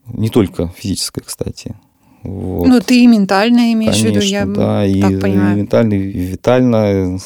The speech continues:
Speaker 1: эмоционально, в смысле, потому что если ты хочешь бежать очень быстро, ты должен очень многие вещи все побороть, не только физические,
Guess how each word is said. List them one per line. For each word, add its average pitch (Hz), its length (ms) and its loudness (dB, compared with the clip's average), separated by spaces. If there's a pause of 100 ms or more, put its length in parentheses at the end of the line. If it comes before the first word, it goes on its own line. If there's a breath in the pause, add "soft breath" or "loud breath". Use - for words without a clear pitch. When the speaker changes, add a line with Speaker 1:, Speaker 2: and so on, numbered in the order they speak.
(140 loud breath)
Speaker 1:
эмоционально, 101 600 0
в - 40 -8
смысле, - 320 -4
потому 98 220 -8
что - 160 -10
если - 140 -8
ты - 100 -2
хочешь - 320 -2
бежать 104 360 0
очень - 240 -2
быстро, - 400 -8 (160)
ты 95 100 -4
должен 95 500 2
очень 95 240 0
многие 90 420 0
вещи 101 260 0
все - 140 -10
побороть, 90 500 -2
не 95 60 -2
только 92 260 0
физические, - 800 -6